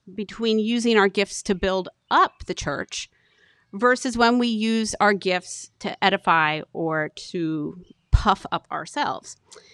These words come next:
And he does this by offering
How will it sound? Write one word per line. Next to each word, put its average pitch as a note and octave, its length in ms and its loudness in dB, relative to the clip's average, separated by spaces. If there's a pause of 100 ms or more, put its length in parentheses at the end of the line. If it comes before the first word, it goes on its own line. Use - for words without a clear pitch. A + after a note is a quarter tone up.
(340)
And A#3 140 4
he C4 100 4
does D4 480 8
this - 460 0
by G3 640 2
offering A3 640 0